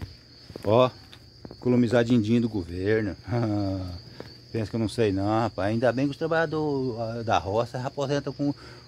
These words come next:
com, com, com, com sessenta anos e a mulher cinquenta e cinco.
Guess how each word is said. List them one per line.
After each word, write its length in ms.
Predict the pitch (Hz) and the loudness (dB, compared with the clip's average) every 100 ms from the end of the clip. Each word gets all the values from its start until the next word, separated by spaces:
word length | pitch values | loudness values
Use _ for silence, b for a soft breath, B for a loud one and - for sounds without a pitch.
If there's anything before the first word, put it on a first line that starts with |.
| - | -4
com, 220 | 120 113 | 0 2
com, 340 | 98 110 104 95 | 0 -2 0 -2
com, 280 | - 107 98 - - | -2 -2 -4 -8 -6
com 240 | 110 104 | -2 0
sessenta 420 | 120 110 120 110 | -2 0 -2 -2
anos 440 | 95 101 113 101 82 | -2 0 0 0 -2
e 100 | 104 | 0
a 60 | |
mulher 220 | 113 113 107 | 2 2 0
cinquenta 340 | 101 117 113 | -4 -6 -6
e 40 | |
cinco. 420 | 110 104 110 101 | -6 -4 -4 -6